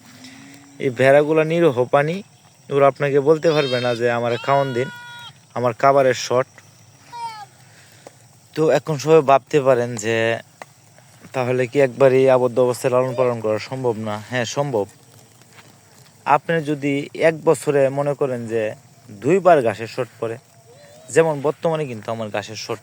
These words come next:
পড়ে যাবে already, তারপর আমি খালি মাঠে হাঁটায় নিয়ে যাম, হয়তো বা খাক বা না খাক, তারপর কর বসি ঘাস কাটতে দেওয়ার চেষ্টা করব।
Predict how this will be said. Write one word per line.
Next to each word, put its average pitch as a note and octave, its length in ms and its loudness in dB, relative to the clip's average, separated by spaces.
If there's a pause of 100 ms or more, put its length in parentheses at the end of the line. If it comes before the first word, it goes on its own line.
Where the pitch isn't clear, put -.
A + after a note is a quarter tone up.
পড়ে B2+ 120 -6
যাবে A#2 180 -4
already, G2+ 440 -10 (540)
তারপর D#3 280 0
আমি D3+ 160 -4 (100)
খালি E3 220 0
মাঠে D#3 340 -2
হাঁটায় A#2+ 380 -2
নিয়ে C3 220 -6
যাম, A2 200 -4
হয়তো B2+ 300 -6
বা C3+ 100 0
খাক B2 340 -4
বা A#2+ 80 -4
না A#2+ 140 -8
খাক, A#2 240 -8 (760)
তারপর C3 340 -2 (140)
কর D3 300 6
বসি B2 500 -6 (600)
ঘাস A#2 260 0
কাটতে C3+ 340 -2
দেওয়ার B2 200 -2
চেষ্টা A2+ 380 -8
করব। A#2+ 320 -6